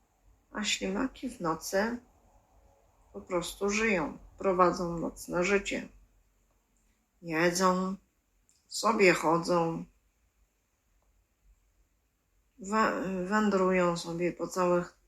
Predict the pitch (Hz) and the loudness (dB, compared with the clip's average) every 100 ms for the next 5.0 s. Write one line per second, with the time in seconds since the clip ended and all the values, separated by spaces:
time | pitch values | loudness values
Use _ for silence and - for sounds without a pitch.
0 | _ 175 170 160 156 160 151 - - _ | _ 0 2 4 2 0 0 -4 -16 _
1 | _ _ _ _ _ _ _ _ _ _ | _ _ _ _ _ _ _ _ _ _
2 | _ _ _ _ _ _ _ _ _ - | _ _ _ _ _ _ _ _ _ -4
3 | 254 262 247 - _ _ _ - - - | 2 4 4 0 _ _ _ -10 -8 -8
4 | - 220 196 185 175 170 160 151 - | -2 4 6 6 4 4 4 4 0